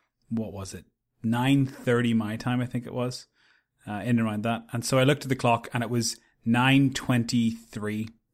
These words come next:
I thought, "Right, seven minutes." And then I looked at the, the kettle and thought, "Yes, I can do this." So I boiled the kettle and I made a big carafe of filter coffee. And I'm about halfway through my second cup, which I've been drinking as we're talking.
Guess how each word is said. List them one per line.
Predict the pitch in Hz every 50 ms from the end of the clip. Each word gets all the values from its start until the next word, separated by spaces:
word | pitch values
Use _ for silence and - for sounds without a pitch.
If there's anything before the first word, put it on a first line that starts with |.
| _ - -
I | 101
thought, | 101 101 98
"Right, | 113 113 110 - -
seven | - - - - 151 147 139 139 120
minutes." | 113 107 101 - - - - - _ _ _ _ _ - - - _ _ -
And | 123 127
then | 135 139
I |
looked | 135 135 127 - 127
at | 117
the, | 127 123 117 113 107
the | 117 117 120
kettle | - - 117 110 110 113
and | 113 110
thought, | - 110 101 - _ _ _ _ _ _ _ _ _ _ -
"Yes, | - 98 85 - - - - - _ _ _ -
I | 113 107
can | 95 - - 95
do | 87 85
this." | 82 85 85 - - - - _ _ _ _ _ _ _ _ _ _ _ -
So | - 123
I | 113
boiled | 110 139 143 143 135
the | 131
kettle | - 131 117 113 113 113 113 - - _ _ -
and | 120 120
I | 120
made | 120 120 120 120
a | 110
big | 104 - - 131 131 127 127 123 120 117 113 107 - - _ _ _ _ -
carafe | - - 127 120 113 110 110 113 - - - -
of | - 120
filter | - - 131 123 - 143 -
coffee. | - 147 147 - - 190 185 _ _ _ _ _ _ _ _ -
And | 123 120 120
I'm | 120 120 117 123 120 - -
about | 127 113 123 120 123 -
halfway | - - 147 147 - - 139
through | 135 - 139 135 120
my | 120 113
second | - - 135 127 - - 117 113
cup, | - - 131 143 - - - - - - - _ _ -
which | 120 120 113 -
I've | 117 117
been | 117 113
drinking | 113 117 113 120 120 117
as | 113 - -
we're | 117
talking. | - - 113 113 113 - 127 139 135